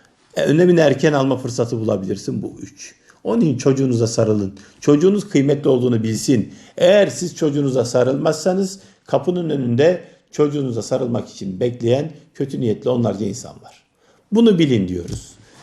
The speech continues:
Eğer bunlar hep beraber toplum olarak yerine getirilirse bu unsurlar çocuklarımızı koruyabiliriz. Çocuklarımızın bir ideali, bir hedefi olması noktasında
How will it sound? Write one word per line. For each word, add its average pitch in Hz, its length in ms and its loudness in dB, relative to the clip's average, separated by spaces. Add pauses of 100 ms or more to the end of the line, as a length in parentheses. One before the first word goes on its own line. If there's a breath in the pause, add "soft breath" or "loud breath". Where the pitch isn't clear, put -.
(180 soft breath)
Eğer 185 320 4
bunlar 175 360 4 (500 soft breath)
hep 180 300 0
beraber 120 440 6 (160)
toplum 156 340 -2
olarak 123 340 0
yerine 120 260 2
getirilirse 110 720 -4
bu 98 40 -6
unsurlar 101 520 -6 (220 loud breath)
çocuklarımızı 143 680 -2
koruyabiliriz. 101 760 -2 (320 soft breath)
Çocuklarımızın 165 960 2 (720 soft breath)
bir 175 300 -2
ideali, 135 600 4 (360)
bir 170 180 4
hedefi 139 600 2 (180)
olması 120 420 0
noktasında 120 760 -2